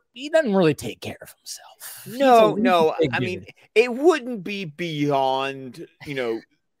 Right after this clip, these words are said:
Speaker 1: <laughs>
Speaker 2: a
Speaker 1: Right.
Speaker 2: reasonable person to think that someone like Rupert Thorne would have a heart attack.
Speaker 1: Exactly. It makes sense. It makes sense. But turns out, no, he's got, what, a tumor on the
Speaker 2: He's got a tumor
Speaker 1: outside?
Speaker 2: that's pressing up against
Speaker 1: Yes.
Speaker 2: The, the, it's, like,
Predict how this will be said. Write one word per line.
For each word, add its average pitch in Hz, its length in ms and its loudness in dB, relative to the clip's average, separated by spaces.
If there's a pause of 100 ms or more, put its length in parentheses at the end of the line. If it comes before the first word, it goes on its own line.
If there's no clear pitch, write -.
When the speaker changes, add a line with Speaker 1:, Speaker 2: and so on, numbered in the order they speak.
Speaker 1:
<laughs> - 420 -4
Speaker 2:
a 165 120 0
Speaker 1:
Right. 147 160 -2
Speaker 2:
reasonable 156 360 2
person 135 300 -2
to 123 60 -10
think 143 220 -6
that - 120 -12
someone 170 260 -6
like 170 140 -8
Rupert 185 260 -6
Thorne 240 240 -4
would 269 200 2
have 107 220 -2
a 82 40 -10
heart 71 240 -12
attack. - 540 -14
Speaker 1:
Exactly. 339 680 2
It 170 140 2
makes 226 300 0
sense. - 520 0
It 135 140 -18
makes 202 180 -6
sense. 190 260 -2
But 127 200 -4
turns 180 300 -2
out, 190 300 4
no, 160 280 0
he's 175 160 -4
got, 151 180 2
what, 127 260 0
a 113 140 -6
tumor 247 680 -2
on 147 160 -8
the 131 160 -8
Speaker 2:
He's 175 220 -2
got 175 160 2
a 135 40 0
tumor 196 360 0 (100)
Speaker 1:
outside? 156 60 -2
Speaker 2:
that's - 240 -10
pressing 147 580 -2
up 131 180 -4
against 131 380 -4
Speaker 1:
Yes. 143 600 0 (180)
Speaker 2:
The, 127 320 0
the, 113 160 -4
it's, 147 160 -4
like, 156 180 -4